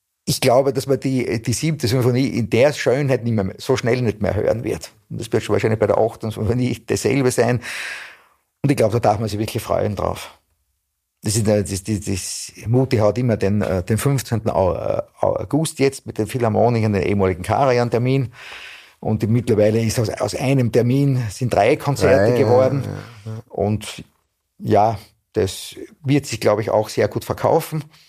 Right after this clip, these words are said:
Speaker 1: Und das ist auch recht so. Und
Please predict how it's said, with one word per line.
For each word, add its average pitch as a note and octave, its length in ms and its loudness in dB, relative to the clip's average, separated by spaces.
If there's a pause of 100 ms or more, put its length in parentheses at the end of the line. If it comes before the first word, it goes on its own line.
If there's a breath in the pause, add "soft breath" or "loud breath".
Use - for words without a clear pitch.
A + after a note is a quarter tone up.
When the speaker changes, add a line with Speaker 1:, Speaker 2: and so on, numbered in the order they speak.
(1200 soft breath)
Speaker 1:
Und G#2 540 -2 (360)
das G#2 160 0
ist - 200 -2 (340)
auch A2 200 -2
recht C3+ 280 2
so. C3+ 220 2
Und A2 520 -4